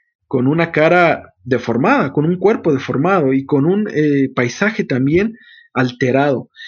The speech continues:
Y esa alteración proviene de los sentimientos,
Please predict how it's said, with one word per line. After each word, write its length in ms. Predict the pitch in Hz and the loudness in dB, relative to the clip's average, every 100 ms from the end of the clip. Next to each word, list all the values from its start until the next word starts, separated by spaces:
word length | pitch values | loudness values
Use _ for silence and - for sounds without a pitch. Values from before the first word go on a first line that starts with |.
| - | -6
Y 140 | 175 220 | -2 -2
esa 160 | 294 | -2
alteración 800 | 262 180 151 143 - 170 143 175 _ _ _ - | -2 0 0 0 -2 -2 -2 -8 _ _ _ -2
proviene 720 | 143 143 185 202 196 220 - _ _ _ | 0 2 0 0 0 -2 -10 _ _ _
de 200 | 139 143 | -2 0
los 220 | 143 139 | 0 -2
sentimientos, 920 | 147 135 131 123 120 110 - - - | -2 -2 -2 -2 -2 -6 -10 -20 -20